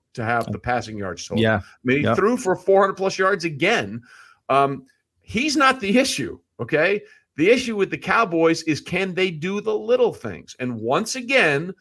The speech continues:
Speaker 1: when it mattered most, they came up short. So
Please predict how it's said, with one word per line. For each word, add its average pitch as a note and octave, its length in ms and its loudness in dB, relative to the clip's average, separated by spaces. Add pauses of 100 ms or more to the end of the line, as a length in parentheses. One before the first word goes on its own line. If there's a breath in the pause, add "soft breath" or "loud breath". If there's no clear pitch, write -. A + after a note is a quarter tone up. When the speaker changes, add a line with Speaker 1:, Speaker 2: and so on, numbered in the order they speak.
(300 soft breath)
Speaker 1:
when B2 220 -4
it D3+ 160 -4
mattered C#3 420 -6
most, G#3 500 0 (400)
they D3 280 2
came E3 320 -2
up D#3 160 0
short. - 400 -6 (400)
So C#3+ 420 4